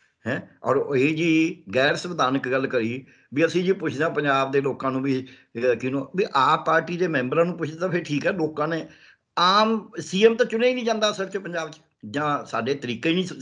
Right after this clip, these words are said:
ਸੀ ਐਮ ਚੁਣਨ ਦਾ, ਤਾਂ ਸਾਡੇ ਤਾਂ ਐਮ ਐਲ ਏ ਚੁਣੇ ਜਾਂਦੇ ਨੇ, ਉਹਨਾਂ 'ਚੋਂ ਗਾਹਾਂ ਸੀ ਐਮ ਬਣਨਾ ਹੈ।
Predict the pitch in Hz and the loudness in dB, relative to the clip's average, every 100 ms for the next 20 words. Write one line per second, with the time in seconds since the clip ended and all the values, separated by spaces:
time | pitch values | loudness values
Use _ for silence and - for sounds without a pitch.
0 | - 143 151 143 139 139 135 127 127 135 | -10 -4 -2 0 0 0 2 0 -2 -8
1 | - - - 117 120 160 135 147 175 143 | -16 -12 -4 -2 2 2 4 2 2 2
2 | 127 113 110 101 147 208 233 269 269 226 | 2 2 0 0 0 2 2 2 2 2
3 | 190 185 165 135 104 90 92 | 2 2 -2 -2 -2 -6 -12